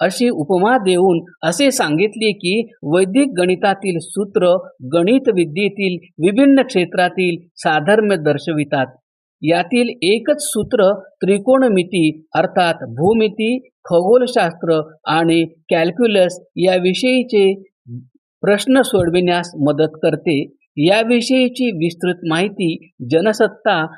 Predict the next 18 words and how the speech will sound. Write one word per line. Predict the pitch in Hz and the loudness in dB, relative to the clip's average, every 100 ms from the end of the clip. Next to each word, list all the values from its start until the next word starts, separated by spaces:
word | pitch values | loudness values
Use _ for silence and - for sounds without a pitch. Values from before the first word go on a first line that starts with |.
| _ | _
या | 165 180 | 0 0
दैनिक | 156 160 175 202 254 185 | 2 2 2 2 0 0
वर्तमानपत्रात | 165 165 165 165 160 185 185 175 156 151 _ _ | -2 0 -2 -2 0 -2 0 -2 -2 -4 _ _
दिनांक | 127 175 165 156 160 - _ | -4 0 2 0 -4 -10 _
एकोणतीस | 175 180 254 254 247 254 220 143 | -4 -2 0 0 0 -2 -2 -2
जून | 180 165 165 - _ - | 0 2 0 -8 _ -4
एकोणीसशे | 170 175 233 214 - 214 214 | -4 0 0 0 2 0 0
एकोणनव्वद | 156 160 226 214 202 175 165 | -6 -2 0 2 2 2 2
रोजी | 151 196 156 165 156 - _ | 2 0 0 -2 -4 -10 _
पृष्ठ | 233 233 - | -2 -2 -2
क्रमांक | 226 - 160 160 160 | -4 0 0 0 -2
सात | - - 147 175 175 | -6 -4 -2 -2 0
वर | 160 151 | 0 0
प्रसिद्ध | 151 _ - 180 233 202 190 | -2 _ -4 -2 -4 -6 -6
झाली | 185 151 127 143 | -4 -2 -2 -2
होती. | 147 202 220 196 _ _ _ _ _ _ _ _ _ _ _ 123 165 175 131 _ _ | -2 -4 -6 -16 _ _ _ _ _ _ _ _ _ _ _ -20 -16 -16 -16 _ _
पदार्थ | 156 151 202 269 262 | 0 0 -2 0 0
विज्ञानाला | 208 170 156 170 175 214 170 | 0 0 0 0 0 0 0